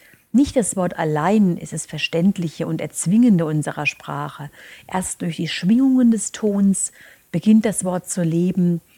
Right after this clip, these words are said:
wird die Seele des Wortes geweckt.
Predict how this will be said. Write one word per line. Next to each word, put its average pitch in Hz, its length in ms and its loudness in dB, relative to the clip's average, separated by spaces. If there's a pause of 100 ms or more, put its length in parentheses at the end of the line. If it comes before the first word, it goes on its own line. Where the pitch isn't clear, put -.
(380)
wird - 300 -6
die 165 220 0 (160)
Seele 170 540 0
des 156 200 -6
Wortes 147 360 -10
geweckt. - 560 -14